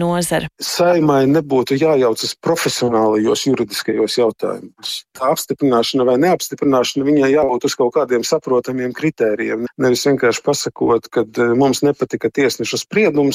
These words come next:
Speaker 1: Strupišs cer, ka sadarbojoties ar jauno tieslietu ministri Inesu Lībiņu Egneru no Jaunās vienotības, varēs stiprināt tiesu sistēmu. Paredzams, ka šonedēļ Tieslietu padome tiksies ar ministri. Linda Spundiņa, Latvijas Radio.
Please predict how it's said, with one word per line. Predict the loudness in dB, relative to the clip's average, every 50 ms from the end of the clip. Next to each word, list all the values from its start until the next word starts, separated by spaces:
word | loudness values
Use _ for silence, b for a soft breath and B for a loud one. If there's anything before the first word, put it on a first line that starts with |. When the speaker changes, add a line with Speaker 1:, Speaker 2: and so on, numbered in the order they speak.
| -2 -6 -8 -10
Speaker 1:
Strupišs | -8 -4 -2 0 0 0 -2 -2 -4 -4 -2
cer, | 0 0 0 0 -2
ka | -4 -4
sadarbojoties | -2 0 0 2 0 0 2 2 2 2 2 2 0 -2 -2 0
ar | -2 0
jauno | 0 0 0 0 0 -2 -2
tieslietu | -2 0 -2 0 0 0 0 0 0 0 0
ministri | 0 0 0 -2 -4 -4 -6 -6 -6 -4
Inesu | -2 -2 0 -2 -2 -2 -2 0
Lībiņu | 0 0 0 0 -2 0 0
Egneru | 0 0 2 2 0 2 2
no | 2 2 2
Jaunās | 4 2 2 2 2 0 0 0
vienotības, | 0 2 2 0 0 2 0 0 0 -2 -4 -6 -8 B B B B B B B B
varēs | 0 2 4 4 2 2 0 -2
stiprināt | -6 -6 -4 -2 -2 0 0 0 -2 -4 -6 -6
tiesu | -4 -4 -2 -2 -4 -4
sistēmu. | -4 -2 -2 -2 -2 -2 0 0 2 2 0 0 -2 -6 B B B B B B B
Paredzams, | 0 2 2 2 0 0 -2 -2 -2
ka | -4 -2
šonedēļ | -2 0 2 2 2 2 2 0 0 0
Tieslietu | 0 -2 -2 0 0 0 0 0
padome | 0 0 0 2 0 -2 -2 -4
tiksies | -6 -6 -6 -4 -4 -4 -4 -4 -2 -4
ar | -2
ministri. | -2 -2 -2 -2 -2 -4 -4 -6 -6 -6 -8 _ _ -20 B B B B B B B B
Linda | -2 0 0 0 0 -2
Spundiņa, | -2 0 0 2 2 4 2 2 2 0 -2 -2 -2
Latvijas | 0 0 2 2 0 0 0 0
Radio. | -2 0 2 2 2 0 0